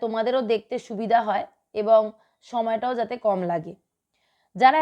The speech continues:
এখনও আমার, আহ, ক্লাস, আহ, টুয়েলভের পলিটিক্যাল সায়েন্সের প্রথম অধ্যায়ের প্রশ্ন বা প্রথম অধ্যায়ের ক্লাসগুলো দেখোনি, তারা অবশ্যই চ্যানেলের প্লেলিস্টে চলে যাও, সেখান থেকে ক্লাস টুয়েলভের প্রথম অধ্যায়ের এই রাষ্ট্রবিজ্ঞানের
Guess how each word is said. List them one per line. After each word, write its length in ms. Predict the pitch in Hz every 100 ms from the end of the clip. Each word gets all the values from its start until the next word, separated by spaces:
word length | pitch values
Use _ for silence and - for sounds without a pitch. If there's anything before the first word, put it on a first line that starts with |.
| 285
এখনও 260 | 285 285
আমার, 300 | 294 285 294 294
আহ, 720 | - _ - 233 226 220 220 214
ক্লাস, 240 | 247 247 -
আহ, 340 | - 220 220 214 214
টুয়েলভের 540 | 254 269 277 269 277 294 - _ -
পলিটিক্যাল 440 | 233 247 254 254 262
সায়েন্সের 380 | 269 254 247 254
প্রথম 260 | 240 233 277 277
অধ্যায়ের 380 | 220 277 277 277 - _ _ 254
প্রশ্ন 280 | 254 254 269 254
বা 80 | 254
প্রথম 320 | 247 247 269 254
অধ্যায়ের 320 | 214 254 254 254
ক্লাসগুলো 640 | 233 226 214 - 208 240
দেখোনি, 400 | 220 208 208 214 220
তারা 140 | 226 226 214
অবশ্যই 340 | 233 - 277
চ্যানেলের 500 | - 220 214 226 240
প্লেলিস্টে 540 | 226 233 226 233 220 247 220
চলে 160 | 208 202
যাও, 180 | 208 - - _ _ _
সেখান 320 | 254 262 262
থেকে 180 | 247 247
ক্লাস 240 | 254 240 226 -
টুয়েলভের 400 | 240 240 240 233 226
প্রথম 240 | 214 233
অধ্যায়ের 440 | 220 202 214 226 233 - _ _ - 214
এই 100 | 220 214 202 208
রাষ্ট্রবিজ্ঞানের 800 | 208 - 226 226 190 233 226